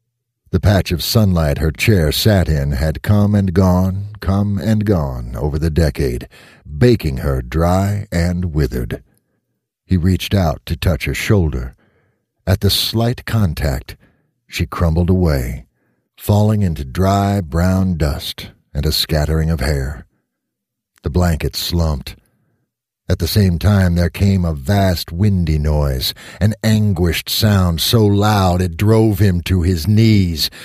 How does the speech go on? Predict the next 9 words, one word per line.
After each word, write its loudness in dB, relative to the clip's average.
trying 2
to -4
cover 2
his 0
ears. 2
It 2
died 4
away 4
slowly, 0